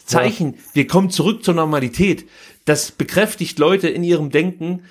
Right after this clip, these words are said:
Speaker 1: ähm, dass das eigentlich jetzt alles ja gar nicht so schlimm ist und dass mehr oder weniger jetzt hier wieder die ganze Welt verrückt gemacht wurde. Dabei ist ja alles gar nicht so schlimm.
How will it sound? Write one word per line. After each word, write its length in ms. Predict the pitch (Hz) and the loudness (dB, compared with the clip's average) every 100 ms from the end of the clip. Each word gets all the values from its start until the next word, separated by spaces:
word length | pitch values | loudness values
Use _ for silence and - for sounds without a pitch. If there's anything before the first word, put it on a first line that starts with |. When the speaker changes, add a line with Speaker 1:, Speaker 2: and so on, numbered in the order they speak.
| - - | -16 -4
Speaker 1:
ähm, 220 | 143 143 | -2 2
dass 260 | 156 - - | 0 0 -8
das 160 | 151 | -8
eigentlich 280 | - 185 185 | -2 0 0
jetzt 140 | 170 - | 0 -2
alles 180 | 185 | -2
ja 80 | 180 | 0
gar 100 | 170 | 0
nicht 80 | 185 | 2
so 80 | 175 | 2
schlimm 380 | - 170 247 196 | 2 4 4 2
ist 240 | - - | -4 -8
und 140 | 139 | -4
dass 120 | 160 170 | -2 2
mehr 140 | 180 | 2
oder 160 | 185 165 | 2 2
weniger 340 | 196 190 180 | 0 2 2
jetzt 200 | 175 175 | 2 2
hier 100 | 180 | 0
wieder 140 | 175 | 2
die 100 | 170 | 0
ganze 240 | 165 170 143 | 0 0 2
Welt 220 | 196 233 | 0 2
verrückt 320 | 175 139 139 | -4 -4 -6
gemacht 340 | 135 127 127 131 | -4 -2 -2 -4
wurde. 180 | 147 | -2
Dabei 180 | 165 190 | 0 0
ist 200 | 202 262 | -2 -4
ja 140 | 262 - | -2 -2
alles 260 | 131 127 | -4 -4
gar 140 | - 110 | -4 -4
nicht 100 | 117 | -6
so 80 | 120 | -10
schlimm. 300 | - 113 | -6 -6